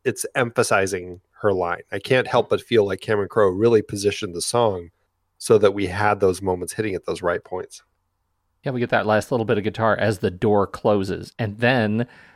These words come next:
Speaker 2: that's like a chapter just ended. We're on to a new thing, and the bus introduces us to a new thing, both a new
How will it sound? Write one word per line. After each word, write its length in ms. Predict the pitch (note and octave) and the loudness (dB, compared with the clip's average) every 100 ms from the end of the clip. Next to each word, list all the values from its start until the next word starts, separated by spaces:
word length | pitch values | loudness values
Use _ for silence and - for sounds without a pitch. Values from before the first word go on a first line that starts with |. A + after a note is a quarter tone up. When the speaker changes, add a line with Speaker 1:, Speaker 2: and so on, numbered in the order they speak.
| _ | _
Speaker 2:
that's 180 | A#2+ A#2 | -4 0
like 160 | C3 C3+ | 0 0
a 60 | |
chapter 420 | - C#3+ D#3+ - | -2 0 0 -2
just 240 | G#2+ G2 - | -2 -2 -2
ended. 260 | F2 E2+ | -2 -4
We're 180 | F#2 A2 | 2 2
on 160 | A2 C3 | 2 0
to 180 | C3+ A2+ | 0 0
a 40 | |
new 360 | G#2+ A#2 B2 A#2 | 0 0 0 0
thing, 380 | - C3 F2 | 0 0 0
and 120 | E2+ F#2+ | -4 -6
the 40 | |
bus 340 | F#2 G#2 A2 B2 | 2 2 2 -4
introduces 640 | G#2 A2 A2+ G#2 B2 G#2 | -6 -6 -4 -4 -4 -6
us 140 | G2 | -6
to 180 | - A2+ | -4 -2
a 60 | G2 | 0
new 420 | F#2 F#2+ A2 A2+ | -2 0 2 0
thing, 340 | - B2+ F2+ | 0 -2 -2
both 280 | F2 F#2+ - | 0 -2 -2
a 40 | G2+ | -4
new 440 | G2+ G#2+ G#2 G2+ | -2 -2 0 -2